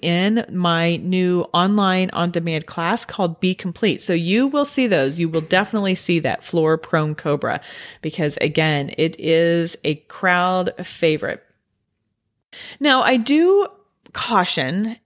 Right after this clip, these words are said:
against trying to replicate a super complicated core movement that you might see on Instagram or YouTube.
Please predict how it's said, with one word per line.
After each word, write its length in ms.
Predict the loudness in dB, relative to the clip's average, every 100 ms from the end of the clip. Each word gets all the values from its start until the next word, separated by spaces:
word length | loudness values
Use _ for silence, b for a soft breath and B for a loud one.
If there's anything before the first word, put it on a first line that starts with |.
| -2
against 800 | -2 0 2 2 0 -4 -10 -8
trying 380 | -4 0 2 2
to 160 | 0
replicate 680 | 0 0 0 -2 0 0 0 0
a 60 |
super 420 | -2 0 0 0
complicated 760 | -2 0 0 0 -2 -2 -2 -4
core 320 | -4 2 2
movement 460 | 2 0 2 0 0
that 120 | -4
you 100 | -2
might 220 | -2 -2
see 160 | 0 0
on 160 | -2
Instagram 640 | -2 -6 -6 -4 -2 -2 -4 -2
or 80 |
YouTube. 460 | -2 -2 -4 -6 -8